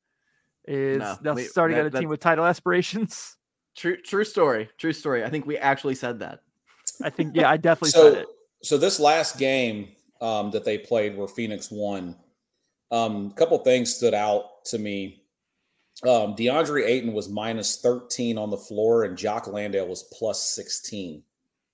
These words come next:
Speaker 3: Um,
Speaker 2: Wow.
Speaker 3: plus the, the, the Suns bench, who we've been kinda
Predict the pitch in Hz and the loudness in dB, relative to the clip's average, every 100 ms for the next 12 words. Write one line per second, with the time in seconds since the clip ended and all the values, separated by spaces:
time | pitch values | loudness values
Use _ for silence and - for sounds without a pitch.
0 | _ _ _ _ _ 104 104 98 95 90 | _ _ _ _ _ -8 -4 -4 -4 -8
1 | 90 90 - - _ _ - 165 170 135 | -10 -12 -12 -16 _ _ 6 12 12 12
2 | - - - _ _ 123 117 120 - 120 | 6 -2 -6 _ _ 2 2 0 -2 2
3 | 110 107 - - 113 110 - - 147 143 | 4 2 -4 -12 -6 -6 -4 -2 -2 -2
4 | 117 98 127 143 120 - - - 123 113 | -6 -6 0 0 0 -6 -10 -8 -8 -6
5 | 117 107 113 110 - 120 107 92 | -6 -6 -6 -6 -6 -10 -8 -10